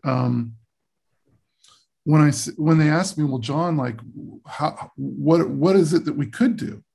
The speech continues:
You know, what are the possibilities?" And I say, "Well, A, B, C." Or if I just say, "Well, I've heard of A, I've, I've seen B," and they go, "Yeah, we're not doing that,"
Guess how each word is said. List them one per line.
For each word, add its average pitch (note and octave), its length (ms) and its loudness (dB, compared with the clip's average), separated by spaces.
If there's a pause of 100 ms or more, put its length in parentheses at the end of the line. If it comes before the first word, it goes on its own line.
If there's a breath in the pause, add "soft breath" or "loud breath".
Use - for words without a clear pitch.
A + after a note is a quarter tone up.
You D3 200 -4
know, C3 60 0
what D3 160 2
are E3 40 4
the D3 80 0
possibilities?" D3 920 -2
And B2+ 120 -4
I C3 80 -2
say, C3 200 -6
"Well, C3 160 -6
A, D#3+ 120 -2
B, D3 180 -4
C." B2 480 -6
Or C#3+ 280 -4 (260 loud breath)
if E3 120 -2
I E3 80 4
just D#3 180 0
say, D3 100 2
"Well, C#3 160 0
I've C#3 120 0
heard A#3 180 4
of A3+ 120 4
A, C#3 380 -2 (540)
I've, - 200 -10
I've A2+ 80 -8
seen F#3 400 4
B," A#2+ 460 -2 (760)
and D3+ 100 0
they D3+ 60 4
go, D3 80 0
"Yeah, D#3+ 300 2
we're D#3+ 120 0
not C#3 200 0
doing C3 220 -6
that," A#2 220 -10